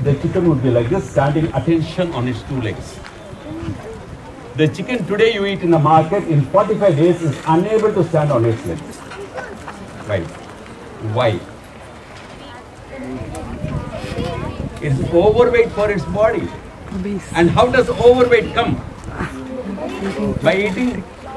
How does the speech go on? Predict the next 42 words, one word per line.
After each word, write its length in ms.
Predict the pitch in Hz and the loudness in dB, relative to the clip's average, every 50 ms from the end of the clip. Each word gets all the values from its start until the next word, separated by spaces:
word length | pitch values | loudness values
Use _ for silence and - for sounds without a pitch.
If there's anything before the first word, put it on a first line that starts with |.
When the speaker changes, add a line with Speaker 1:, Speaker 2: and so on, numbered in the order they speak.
| - - - - - - - - - - - - - - | -10 -6 -4 -4 -2 -2 -2 -2 -2 -4 -4 -4 -2 0
Speaker 1:
not 300 | 131 151 175 170 143 123 | 2 4 4 4 4 4
just 280 | 196 220 208 - - | 4 4 4 2 -4
food, 320 | - - 135 135 147 165 147 - - - - | -6 -2 0 0 2 0 0 -4 -10 -6 0
the 120 | 147 139 | 0 0
food 260 | - - - 208 196 | 0 2 -2 -2 0
is 120 | 185 180 165 | 0 2 4
adulterated 640 | 151 131 131 147 147 131 147 139 131 135 147 131 123 | 4 4 4 2 0 0 -2 -2 -2 0 -2 -2 0
with 140 | 131 123 - | -2 -2 -2
hormones, 680 | - 117 113 104 98 95 92 90 90 92 - - - - 196 196 185 | -4 -2 -2 -2 -4 -4 -8 -8 -10 -10 -12 -14 -14 -8 -6 -4 -2
which 100 | - - | -2 -2
put 160 | - - 135 123 | -4 -4 -4 -4
on 220 | 123 120 117 101 | -2 -2 -4 -6
weight. 100 | 80 76 73 - - - - - - - - - - - - - - - | -8 -10 -12 -14 -14 -16 -16 -18 -18 -18 -20 -18 -18 -18 -16 -12 -4 0
And 180 | - - 175 151 | 4 4 4 6
when 200 | 147 165 160 160 | 6 6 6 6
we 460 | 156 185 247 254 - 196 190 170 - | 4 6 6 6 6 6 2 0 -2
eat 120 | 208 214 208 | -4 -4 -4
it 100 | 196 185 | -2 0
in 160 | 185 160 160 | 0 0 2
copious 360 | - 175 170 139 - 165 143 - - | 2 2 2 6 6 4 4 4 2
quantities, 560 | 131 127 127 123 120 - - 175 208 185 170 | 2 2 2 2 0 2 2 2 2 2 0
we 340 | 180 175 170 170 160 156 156 | -2 2 2 4 6 6 6
also 320 | 156 151 143 127 - 165 | 6 6 4 4 0 -4
put 160 | - - 120 | -6 -6 -6
on 220 | 110 123 156 156 123 | -4 -4 -4 -4 -6
weight. 280 | - - - - - - - - - - - | -8 -10 -14 -16 -18 -18 -18 -18 -14 -10 -4
Because 220 | 127 151 143 127 | 2 2 2 4
indirect 500 | 165 170 160 175 185 180 180 175 - - | 4 2 4 4 4 4 2 2 0 -2
source 240 | - 135 131 123 - | -2 -2 -2 0 0
of 120 | 160 127 98 | -2 -2 0
hormones 440 | 113 127 131 139 151 175 185 - 170 | 0 0 0 0 0 -2 -2 -2 -2
and 100 | 156 127 | -2 0
antibiotics 600 | 117 120 127 135 131 127 131 123 113 110 104 - | 0 0 0 0 0 0 2 2 0 -2 -2 -4
is 80 | 127 98 | -4 -4
going 280 | - 107 98 117 120 | -4 -4 -4 -2 -2
into 180 | 110 98 - 107 | -4 -4 -4 -4
our 160 | 95 92 90 | -4 -4 -6
body. 240 | 82 - - 73 - - - - - - - - - - - - - - - - | -6 -8 -8 -10 -10 -12 -16 -18 -16 -16 -14 -14 -14 -14 -14 -14 -14 -16 -16 -10
Is 60 | 104 | -2
that 160 | 120 131 127 127 | -2 0 0 2
clear, 200 | 143 175 185 175 | 2 4 4 4
children? 320 | - 170 170 165 156 147 | 2 0 -2 -4 -6 -8